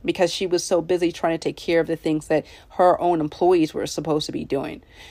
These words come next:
So, eh, that was definitely something that needs,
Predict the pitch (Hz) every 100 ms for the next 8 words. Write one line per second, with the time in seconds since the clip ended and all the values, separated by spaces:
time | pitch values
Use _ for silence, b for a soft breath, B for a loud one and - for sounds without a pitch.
0 | B - 208 175 - _ - 110 _ _
1 | _ 175 165 202 190 - 170 180 170 202
2 | 196 196 175 - 175 165 156 156 170 165
3 | -